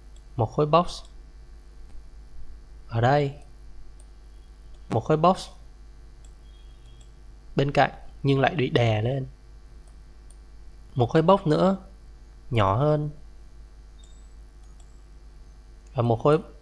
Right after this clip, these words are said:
hình hộp chữ nhật rất dài. Ở phía ngay phía bên dưới nhưng cũng bị đè lên.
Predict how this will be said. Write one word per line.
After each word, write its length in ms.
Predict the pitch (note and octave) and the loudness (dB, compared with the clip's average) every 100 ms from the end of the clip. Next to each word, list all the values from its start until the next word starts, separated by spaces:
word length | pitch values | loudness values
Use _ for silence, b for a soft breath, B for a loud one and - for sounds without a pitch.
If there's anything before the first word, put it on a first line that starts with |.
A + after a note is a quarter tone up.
| - | -8
hình 200 | A#2+ A2+ | -2 2
hộp 240 | A#2 A2 - - - - | 4 2 -2 -20 -8 0
chữ 100 | F#3 | 4
nhật 260 | G3 C#3+ - - - - - | 6 4 0 -20 -20 -10 -4
rất 180 | G#3 - | -2 2
dài. 500 | C#3 B2 G#2 G2+ - - - - - - - - - - - - - - - - - - - - - - - - - - - - - - - - - - | 4 4 2 -2 -8 -14 -18 -20 -20 -20 -20 -20 -20 -20 -20 -20 -20 -20 -20 -20 -18 -12 -12 -10 -12 -16 -20 -20 -20 -20 -20 -20 -20 -20 -20 -20 -20 -12
Ở 100 | A#2+ - | -6 0
phía 100 | C3 | 2
ngay 220 | D3+ D#3+ | 4 4
phía 140 | G3 | 2
bên 180 | F3 D3+ | 2 2
dưới 220 | C#3+ D3 | 2 2
nhưng 180 | F3 D#3+ | 2 -4
cũng 220 | - F3+ | -8 -4
bị 120 | E3 - | -4 0
đè 240 | A#2+ G#2+ | 0 0
lên. 280 | A#2+ C3 | 0 -4